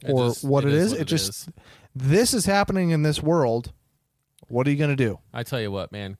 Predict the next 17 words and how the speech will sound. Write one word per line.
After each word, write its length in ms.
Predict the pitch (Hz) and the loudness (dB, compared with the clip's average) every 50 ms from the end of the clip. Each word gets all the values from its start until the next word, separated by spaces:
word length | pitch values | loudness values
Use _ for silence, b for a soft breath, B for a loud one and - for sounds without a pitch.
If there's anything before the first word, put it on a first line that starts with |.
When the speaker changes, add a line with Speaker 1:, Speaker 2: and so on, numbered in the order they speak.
| _ - | _ -14
Speaker 1:
Kubrick 380 | - - 123 104 113 98 - - - - _ _ _ - | -10 -10 -6 -6 -6 -6 -8 -10 -20 -20 _ _ _ -14
is 400 | 104 95 82 82 - - - - _ _ _ _ _ _ _ _ _ _ _ | -12 -12 -12 -12 -14 -18 -20 -20 _ _ _ _ _ _ _ _ _ _ _
a 80 | - 85 | -20 -20
grade 400 | 87 - 101 104 101 98 98 92 | -16 -10 -8 -6 -6 -6 -6 -6
A 240 | 95 92 90 85 - | -6 -6 -8 -8 -8
choice 420 | - - - 98 90 85 - - | -6 -6 -4 -4 -4 -6 -10 -12
director, 560 | - 85 92 104 107 - - 67 76 110 104 - _ _ _ _ - | -14 -14 -12 -14 -14 -16 -18 -18 -16 -16 -18 -20 _ _ _ _ -20
and 120 | 95 90 85 | -18 -14 -12
I 260 | 87 85 85 85 85 | -10 -10 -10 -10 -8
love 260 | 90 90 87 85 90 | -8 -8 -8 -8 -8
most 280 | 95 98 95 92 - - | -8 -8 -8 -8 -8 -12
of 80 | 90 | -14
the 80 | - 82 | -16 -14
things 260 | - 90 90 92 - | -14 -14 -16 -16 -16
that 120 | 90 92 | -16 -16
he 80 | 104 92 | -16 -16
does. 460 | - - - - 120 120 - - - | -16 -16 -16 -16 -14 -14 -16 -16 -18